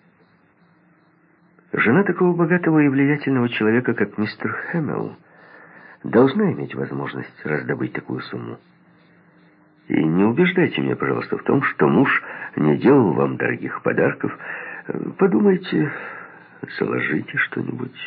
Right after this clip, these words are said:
продайте, наконец, даю вам срок до конца недели. Утром в субботу я отошлю рапорт мистеру Палмеру. Встретимся здесь в пятницу в это же время.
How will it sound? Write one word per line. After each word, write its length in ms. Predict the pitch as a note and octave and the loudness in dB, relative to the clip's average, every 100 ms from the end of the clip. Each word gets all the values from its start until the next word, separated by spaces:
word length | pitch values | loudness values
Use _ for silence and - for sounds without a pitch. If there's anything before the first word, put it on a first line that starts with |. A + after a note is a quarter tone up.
| - _ - | -18 _ -14
продайте, 720 | - - - - F2+ G#2+ - | -6 -6 -2 0 2 0 -2
наконец, 440 | A#2 - - D2 G#2 | -4 -2 -2 -4 2
даю 260 | - F3+ | 4 4
вам 140 | - E2 | 2 -2
срок 460 | - C#2+ - - - | 0 0 -2 -12 -8
до 100 | C2+ | -6
конца 300 | C#2 B1+ B1+ | -4 -4 -6
недели. 460 | A#1+ A#1+ - - - _ _ - - - - - - - - | -6 -8 -8 -8 -14 _ _ -20 -20 -20 -20 -20 -20 -20 -2
Утром 420 | - C3+ C3 B2+ | 6 6 8 4
в 60 | A#2+ | 4
субботу 540 | - G#2+ C3+ C3+ G2+ - - - - - - - - | 2 4 6 4 -2 -6 -14 -20 -20 -18 -20 -20 -14
я 220 | - - A2+ | -4 0 2
отошлю 420 | G2+ - F#2+ C2+ | 2 0 0 -2
рапорт 420 | A#1+ - - - | -2 -6 -10 -10
мистеру 420 | B1 - - B1 | -10 -10 -8 -10
Палмеру. 560 | - B1 A#1+ B1+ C#2+ A#2 _ _ _ _ _ - - - _ _ _ _ _ _ _ _ | -6 -6 -4 -6 -8 -12 _ _ _ _ _ -20 -20 -20 _ _ _ _ _ _ _ _
Встретимся 760 | - G#2 - C#3+ D#3 D#3 D#3 C#3 | -10 -8 -2 4 4 4 0 0
здесь 360 | C#3+ C3+ - | 2 0 -2
в 280 | - - _ | -8 -10 _
пятницу 500 | G2 E2+ D#2+ E2 - | 4 4 4 -2 0
в 40 | D#2 | 0
это 140 | D#2 | 0
же 100 | D2+ | -2
время. 380 | C2 C#2 C#2 | -2 -2 -2